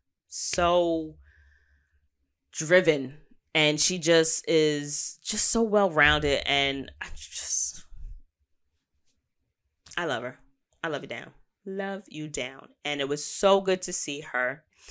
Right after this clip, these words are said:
It was good to see her mom. They picked us up from the Airbnb. We went out to brunch. They took us to brunch. Excuse me. They took us to brunch. And then, now,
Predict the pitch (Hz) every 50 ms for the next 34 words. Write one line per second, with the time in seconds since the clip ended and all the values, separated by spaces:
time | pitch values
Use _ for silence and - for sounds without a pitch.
0 | - - - - 139 151 151 147 _ - - 202 202 196 - 190 185 - - 180
1 | 180 - 165 156 156 147 131 127 123 127 123 127 127 135 - _ _ - - -
2 | _ _ - - 147 151 202 185 - 190 190 202 190 196 185 - - 143 170 170
3 | 165 165 160 156 156 165 165 190 208 208 208 208 208 - _ _ _ _ _ _
4 | _ _ _ _ _ - - - _ - - 160 160 160 160 160 151 143 143 143
5 | - 156 143 - 165 170 180 185 185 180 - - - - - - - _ _ _
6 | _ _ - 135 131 - 208 233 - 320 294 - - - 139 120 104 98 - -
7 | - - - 196 202 160 139 113 - - 131 - - - 196 - 208 208 - -
8 | 202 185 175 156 147 147 - - - - - _ _ _ _ _ _ _ _ _
9 | - 160 156 151 147 147 147 147 143 143 143 - - - - - 147 135 139 175
10 | 185 175 175 - - - 175 180 170 165 156